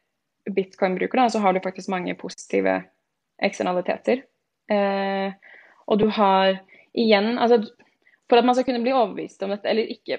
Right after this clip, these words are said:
for det første, så hvis man skal bruke veldig lang tid på denne energidebatten, så har jeg egentlig ikke, jeg er ikke så veldig interessert i å sitte og, og prøve å overbevise deg, for da er det så mye du ikke forstår. Men hvis man har en liksom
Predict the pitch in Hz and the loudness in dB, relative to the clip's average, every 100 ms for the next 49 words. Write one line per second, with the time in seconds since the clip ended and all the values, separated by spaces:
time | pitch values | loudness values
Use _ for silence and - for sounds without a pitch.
0 | - 240 240 - 247 247 226 220 220 226 | -4 -4 -4 -2 -2 0 -2 -2 -2 0
1 | 226 208 196 196 180 175 - 175 180 170 | 0 0 -2 -2 -2 -6 -6 -8 -6 -6
2 | 165 175 175 - 180 - - 202 220 - | -4 -4 -6 -6 -6 -6 -8 -6 -2 0
3 | 196 190 175 - 175 - 190 - - 175 | 0 0 -2 -6 -6 -2 0 0 0 -4
4 | - 202 190 170 - 185 - 185 202 - | -4 -4 -4 -6 -8 -4 -2 -2 -6 0
5 | 170 175 - - 196 175 180 - - - | 0 0 -4 -2 0 2 -2 -4 -6 -2
6 | 208 - - - _ - 214 190 101 101 | -2 -2 -20 -20 _ 4 4 4 -4 -6
7 | 180 - 190 - 190 247 _ _ - _ | -6 -12 -8 0 0 0 _ _ -20 _
8 | _ _ - 247 240 240 240 214 202 214 | _ _ -4 0 0 0 -2 -2 -2 -4
9 | 214 202 | -4 -4